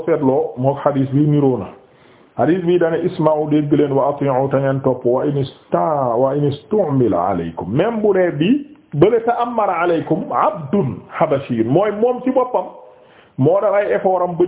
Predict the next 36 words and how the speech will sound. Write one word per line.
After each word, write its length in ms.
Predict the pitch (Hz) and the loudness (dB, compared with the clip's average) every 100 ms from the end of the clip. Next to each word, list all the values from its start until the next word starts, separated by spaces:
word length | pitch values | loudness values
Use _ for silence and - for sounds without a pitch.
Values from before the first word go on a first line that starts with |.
| 175 | 2
jël 160 | 190 | 0
mbir 200 | 175 170 | 2 0
mi, 140 | 160 208 - - _ _ _ | 0 -2 -4 -16 _ _ _
waaw, 220 | 131 120 90 - - - | 0 0 -2 -8 -14 -2
ndax 220 | 113 151 139 | 0 0 0
dooleem 360 | 151 165 170 165 | 0 2 0 -2
gu 100 | 160 | -2
mu 60 | 160 | -2
am 160 | 175 220 339 330 - _ - | -4 -4 -6 -14 -20 _ -14
wala 360 | 147 143 156 - | -2 2 2 0
am 180 | 165 165 | -4 -2
ñu 80 | 165 | 0
ko 120 | 165 | 0
jàppale, 360 | 160 175 175 214 - - - - | 0 -2 -2 -2 -4 -12 -20 -8
mu 160 | 117 | -2
nekk 240 | 143 147 143 | 0 0 -2
seen 160 | 135 123 117 | 0 -2 0
njiit 300 | 131 147 - | -2 -4 0
par 180 | 143 - | -2 0
force, 240 | - 170 - - - _ _ _ _ 123 | -2 -2 -4 -16 -20 _ _ _ _ -2
mu 80 | |
ne 80 | 139 | 0
même 200 | 156 160 | 2 0
loolu 240 | 156 147 143 | 2 2 0
dégg 200 | 147 131 | 0 2
leen 200 | 131 127 | 2 2
ngeen 180 | 127 123 | -2 0
topp 220 | 123 - | -2 -2
maadaama 520 | 123 160 - 190 151 139 | -2 0 2 0 -2 -6
ci 120 | 165 - | -10 -2
l'islam 400 | 156 147 139 131 | 0 2 0 2
la 60 | |
leen 200 | 127 127 | 0 2
di 60 | 123 | 2
woo, 280 | 120 135 156 - - - - _ _ - | 2 2 -2 -6 -18 -20 -20 _ _ -2
euh, 220 | 127 | 0